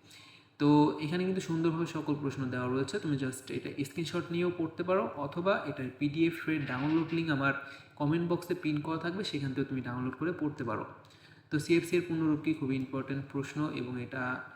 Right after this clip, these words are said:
সহজ আরও রয়েছে। তো প্রতি বছর কত তারিখে বিশ্ব পরিবেশ দিবস পালিত হয়? পাঁচে জুন। বৈশ্বিক উষ্ণায়ন কি? পৃথিবীর তাপমাত্রা বৃদ্ধির অন্যতম কারণ কোনটি?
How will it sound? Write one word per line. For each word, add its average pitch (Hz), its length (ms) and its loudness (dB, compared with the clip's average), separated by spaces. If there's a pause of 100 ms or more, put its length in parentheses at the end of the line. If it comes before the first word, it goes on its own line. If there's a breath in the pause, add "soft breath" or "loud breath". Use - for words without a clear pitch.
(640 loud breath)
সহজ 147 280 2
আরও 127 160 4
রয়েছে। 120 320 0 (240)
তো 147 60 -8
প্রতি 156 240 0
বছর 175 240 2
কত 160 220 -2
তারিখে 160 280 2
বিশ্ব 156 580 2 (100)
পরিবেশ 131 420 0
দিবস 131 240 -4
পালিত 131 340 -2
হয়? 135 240 -2
পাঁচে 123 420 -2
জুন। 143 260 2 (520 loud breath)
বৈশ্বিক 160 380 6
উষ্ণায়ন 180 540 4
কি? 180 260 4 (1000 soft breath)
পৃথিবীর 165 360 6
তাপমাত্রা 139 400 4
বৃদ্ধির 143 480 6
অন্যতম 147 520 0
কারণ 165 260 0
কোনটি? 170 420 0